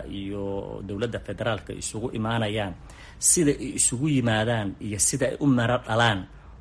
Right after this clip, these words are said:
way kala yar yihiin. Oo waxaa laga raba waxyaalaha hor yaalla aad u badan yahay, ee aalaaba waxay ku mashquulaan xalinta siyaasadda markaas joogta.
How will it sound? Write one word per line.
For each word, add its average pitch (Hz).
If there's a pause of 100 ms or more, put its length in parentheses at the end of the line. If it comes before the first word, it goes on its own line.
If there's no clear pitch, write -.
(180)
way 110
kala 101
yar 120
yihiin. 90 (380)
Oo 107
waxaa 120
laga 117
raba 120
waxyaalaha 117
hor 131
yaalla 110
aad 123
u 113
badan 117
yahay, 123 (480)
ee 117
aalaaba 123
waxay 110
ku 143
mashquulaan 107 (260)
xalinta 127 (140)
siyaasadda 113
markaas 117
joogta. 104